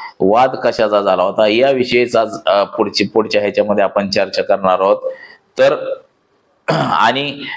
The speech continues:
त्यानंतर देखील आपण जे देहरोड या ठिकाणी डॉक्टर बाबासाहेब आंबेडकरांनी जे स्वतः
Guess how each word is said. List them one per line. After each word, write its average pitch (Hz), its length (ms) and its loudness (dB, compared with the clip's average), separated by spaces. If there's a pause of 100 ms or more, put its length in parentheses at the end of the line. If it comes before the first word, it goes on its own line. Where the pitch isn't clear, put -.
(180)
त्यानंतर 147 500 0
देखील 120 360 -2
आपण 90 520 -2 (300)
जे 135 500 -2
देहरोड 123 500 4
या 139 160 4
ठिकाणी 92 500 -2
डॉक्टर 98 340 -2
बाबासाहेब 117 480 0
आंबेडकरांनी 104 840 0
जे 113 120 4
स्वतः 117 400 0